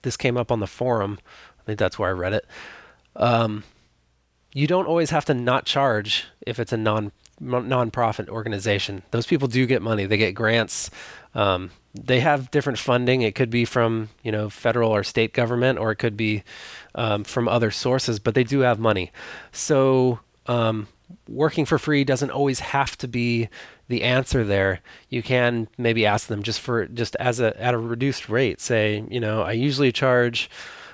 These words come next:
um, forty bucks an hour or something like this, but, uh, for you guys, I'll charge ten bucks an hour." Or say, you know, "I usually would charge a thousand dollars for,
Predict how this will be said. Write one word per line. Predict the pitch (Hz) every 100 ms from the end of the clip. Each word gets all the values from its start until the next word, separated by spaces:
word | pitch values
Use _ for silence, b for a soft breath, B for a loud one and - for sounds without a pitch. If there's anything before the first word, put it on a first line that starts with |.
| B
um, | 117 113 104
forty | - 135 123
bucks | 117 113
an | 110
hour | 110 110
or | 107
something | - 110 117
like | 107
this, | 110 113 -
but, | 113 104 - -
uh, | 113 110 104
for | -
you | 117
guys, | 117 104
I'll | 107
charge | - 113 98 -
ten | 107
bucks | 98 95 101
an |
hour." | 92 90 - - -
Or | 110
say, | - 107 107 - B B _
you | 107
know, | 104
"I |
usually | 107 123 120 120
would | 113
charge | 98 123 113 107
a |
thousand | - 131 135 123
dollars | 117 104 104 104 -
for, | 117 101 104